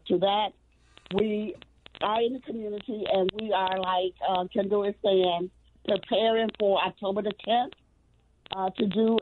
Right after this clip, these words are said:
a covid, uh, nineteen testing,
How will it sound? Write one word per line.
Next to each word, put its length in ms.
a 220
covid, 520
uh, 280
nineteen 800
testing, 720